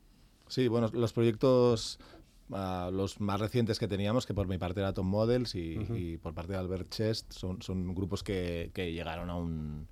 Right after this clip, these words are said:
Speaker 1: a un final. No, Tom Models en concreto estuvimos tocando nueve años, me parece, y,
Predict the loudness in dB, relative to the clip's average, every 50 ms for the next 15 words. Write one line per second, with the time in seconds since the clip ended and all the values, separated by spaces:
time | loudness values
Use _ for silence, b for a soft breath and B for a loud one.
0 | B B B B B B -2 -2 -2 -2 -2 0 0 2 2 2 0 0 -2 -6
1 | -8 -8 -8 -6 -4 -4 -4 -4 -4 -6 -6 -8 -10 -10 -12 -12 -10 -10 -10 -10
2 | -12 -14 -14 -10 -8 -8 -8 -8 -10 -14 -10 -4 -2 0 2 2 2 2 2 2
3 | 0 0 0 0 -2 -2 -2 0 0 0 0 0 0 0 0 2 2 0 -2 -2
4 | -6 -8 -8 -6 -4 -2 -2 0 0 0 0 -2 -2 -2 -2 -2 -2 -2 -2 -4
5 | -6 -8 -8 -6 -6 -6 -6 -6 -8 -8 -6 -6 -6 -6 -8 -10